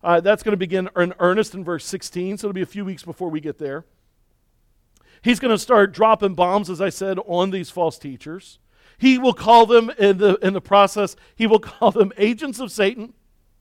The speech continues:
He will say they're masquerading as angels of light. He'll call them fools, and he'll call them false apostles.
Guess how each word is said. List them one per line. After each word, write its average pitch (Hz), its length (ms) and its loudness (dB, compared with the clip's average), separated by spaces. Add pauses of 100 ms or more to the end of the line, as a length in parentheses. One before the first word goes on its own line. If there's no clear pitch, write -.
(500)
He 220 100 2
will 220 100 0
say 214 540 0
they're 196 100 0
masquerading 214 640 0
as 185 140 0
angels 196 300 -4
of 156 100 -16
light. 160 300 0 (380)
He'll 233 140 4
call 214 240 4
them 180 140 -4
fools, 202 680 2
and 196 80 -4
he'll 196 80 -6
call 196 220 2
them 175 100 -2
false 180 320 -6
apostles. - 720 -8